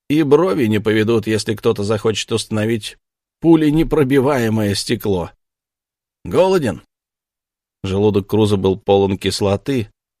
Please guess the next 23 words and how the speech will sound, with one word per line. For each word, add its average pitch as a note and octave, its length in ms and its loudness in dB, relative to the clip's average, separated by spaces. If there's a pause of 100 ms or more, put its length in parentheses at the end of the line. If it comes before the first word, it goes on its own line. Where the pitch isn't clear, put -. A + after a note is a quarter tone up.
(120)
а D#2+ 240 -8
утоляющий A#2 640 -2
голод A#2+ 360 2
эффект B2 400 -4
кокаина A#2+ 540 0
уже G#2 300 2
выветрился. C#2 800 -4 (1400)
"Неплохо A2+ 520 0
бы A2 140 -2
перекусить. G2 760 -8 (720)
Но A2+ 120 0
сперва A#2 340 2
я A2 340 0
не G2+ 120 0
отказался G#2 640 0
бы F#2 160 -2
от F2+ 100 -4
стакана F#2 480 -4
содовой E2 460 -4
и D#2 40 -14
таблетки F#2 500 -6
от E2 140 -12
изжоги". F2+ 500 -10